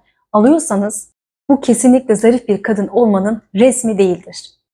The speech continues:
Tabii ki sahip olduklarınızı, beğendiğiniz şeyleri başkalarıyla paylaşmak isteyebilirsiniz. Burada en önemli olan şey niyet.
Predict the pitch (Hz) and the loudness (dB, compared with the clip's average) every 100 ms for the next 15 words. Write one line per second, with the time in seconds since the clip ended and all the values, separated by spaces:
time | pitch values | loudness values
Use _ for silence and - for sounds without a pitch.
0 | _ _ _ - 269 302 - 240 226 233 | _ _ _ 0 4 4 2 -4 -2 -2
1 | 214 208 208 208 202 202 208 185 196 208 | -4 -4 -4 -4 -2 -4 -4 -2 0 0
2 | 208 208 208 - 196 196 190 190 - 190 | 0 0 -2 -4 -4 -4 -2 -4 -4 -6
3 | 196 196 202 190 190 180 185 180 - - | -4 -2 -2 -2 -2 -2 -6 -10 -10 0
4 | 180 160 170 165 170 156 - - _ _ | 0 2 -2 -2 -2 -4 -6 -16 _ _
5 | 254 294 262 - 294 262 233 208 196 202 | 2 2 2 2 2 2 0 -2 -2 -4
6 | 208 220 214 190 165 156 - | -6 -4 -2 -2 -4 -6 -12